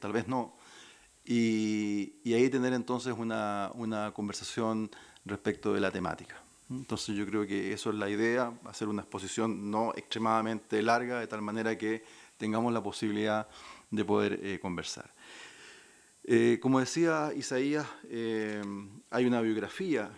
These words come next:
que tiene un peso en lo que yo me he dedicado durante mi vida profesional. Eh, toda vez que mi familia paterna es de, de origen sirio, de,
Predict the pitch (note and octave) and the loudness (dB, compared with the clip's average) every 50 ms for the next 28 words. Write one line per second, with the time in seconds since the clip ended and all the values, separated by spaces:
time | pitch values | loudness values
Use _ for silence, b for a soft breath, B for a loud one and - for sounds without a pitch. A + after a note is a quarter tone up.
0 | - - A2+ G2 A2 A2+ A2+ A2+ A2 G#2 G2+ B B B B B B B B B | -10 -10 -6 -4 -2 -2 0 0 -2 -2 -6 B B B B B B B B B
1 | B B B _ _ _ _ _ - - - A#2+ A2+ G2+ - C3 C#3 C#3+ C#3 - | B B B _ _ _ _ _ -6 -2 0 0 0 2 4 4 4 4 4 2
2 | D3+ C#3+ C3+ B2 A2 - - - - A2 A2 G#2+ G#2+ G2+ G2+ G#2 G2+ A2 A2+ A2 | 2 2 2 2 0 -2 -4 -4 -2 0 0 0 0 0 0 0 2 2 4 4
3 | A2 A2 A2 G#2+ G#2 G2 F#2 - - G#2+ A2 G#2+ G#2+ G#2 G#2+ G2+ G2+ A#2 A#2+ B2 | 4 2 2 0 -2 -2 -6 -8 -6 -4 -2 0 0 0 0 0 2 2 2 4
4 | B2+ B2 B2 B2+ B2 A#2+ A#2 G#2+ G#2 G#2+ G#2+ A2 A2 - - A2 G#2 G#2 G#2 G#2+ | 4 2 0 0 -2 -2 -4 -4 -4 -2 -2 -2 -2 -4 -4 -4 -2 0 0 0
5 | G#2+ G2+ G#2+ G#2 F#2+ F2 - C3 D#3 D#3 A#2+ - - B B B B B B B | 0 -2 -4 -6 -6 -6 -4 -2 0 -2 -2 -4 -8 B B B B B B B
6 | B B B B B B _ - G#2+ G#2 G2 G2 G2+ G2+ F2 - - - - - | B B B B B B _ -6 -2 -2 0 0 -2 -4 -6 -8 -10 -10 -12 -16
7 | - - - - - - - - - G#2+ G#2 G#2 G#2+ A2 - - - A2 G2+ G2+ | -16 -16 -16 -16 -16 -18 -4 2 4 6 6 6 6 2 0 -2 0 2 2 2
8 | G2 G2 F#2 - A2 G#2 G#2 G#2 G2+ G2+ G2 F#2+ F#2+ F#2+ F2+ F2+ F#2 - - G2+ | 0 -2 -4 -4 -2 0 0 2 2 2 2 2 2 0 -2 -4 -4 -2 -2 0
9 | G#2 D3 D#3+ C#3 A2+ G2 G2 G2 A#2 B2 - - _ _ - - - - - A#2+ | 2 2 2 2 2 -2 -4 -6 -8 -12 -16 -20 _ _ -20 -20 -20 -16 -8 -6
10 | G#2 G2 F#2+ F#2 - - - G#2 G2 G2+ G2 F#2+ F#2 F#2 F#2 F#2 F#2 F2 F2+ F#2 | -6 -4 -4 -6 -8 -8 -6 -4 -2 0 0 2 0 0 -2 -4 -6 -6 -6 -6
11 | F#2+ F#2 F#2 - F#2+ F#2 F2+ - - D3+ D3+ C3 C3+ C3 B2+ A#2+ A2 G2+ G2 F#2+ | -4 -4 -4 -4 -6 -6 -4 2 4 4 4 4 2 0 -2 -4 -4 -6 -6 -6
12 | F#2+ F2+ F2+ F#2 | -6 -6 -6 -8